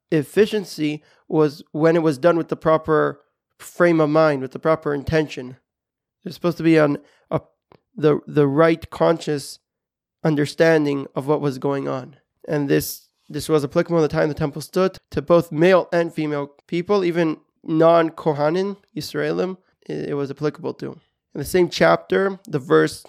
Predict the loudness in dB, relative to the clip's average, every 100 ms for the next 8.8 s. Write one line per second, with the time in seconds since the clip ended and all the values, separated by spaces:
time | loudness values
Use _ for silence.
0 | -14 -2 2 2 2 0 0 2 0 -4
1 | -18 _ -10 -6 -6 -6 -6 -6 -6 -6
2 | -6 -14 _ _ _ _ -8 -4 0 2
3 | 2 -2 -6 -6 -4 -2 -4 -6 -12 _
4 | _ -6 -4 -2 -4 -2 2 2 0 -6
5 | _ -20 -20 _ _ -6 -2 -2 -2 -4
6 | 0 0 0 -2 -2 -8 _ _ -2 0
7 | 0 -2 -4 -4 -2 -2 -4 -6 -6 -4
8 | -6 -8 -10 -10 -10 -8 -8 -10